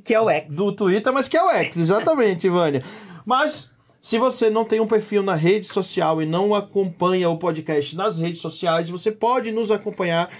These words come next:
Speaker 2: nos principais agregadores de podcast, como, por exemplo, o Google, Apple ou Samsung Podcasts.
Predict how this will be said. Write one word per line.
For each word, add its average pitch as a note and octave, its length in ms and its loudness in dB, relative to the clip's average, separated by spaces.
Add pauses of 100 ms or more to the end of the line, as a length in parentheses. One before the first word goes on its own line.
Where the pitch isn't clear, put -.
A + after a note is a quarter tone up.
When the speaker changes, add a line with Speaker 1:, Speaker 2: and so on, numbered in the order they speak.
(160)
Speaker 2:
nos D#3 120 -10
principais F3 480 -4
agregadores D#3+ 580 -2
de D3 80 -8
podcast, C3+ 600 -4
como, C#3 180 -6
por D3 160 -2
exemplo, B2+ 460 -2
o G3+ 100 2
Google, C#4 400 2
Apple B3 300 0
ou A3+ 260 4
Samsung A#3 640 -4
Podcasts. D#3 800 -2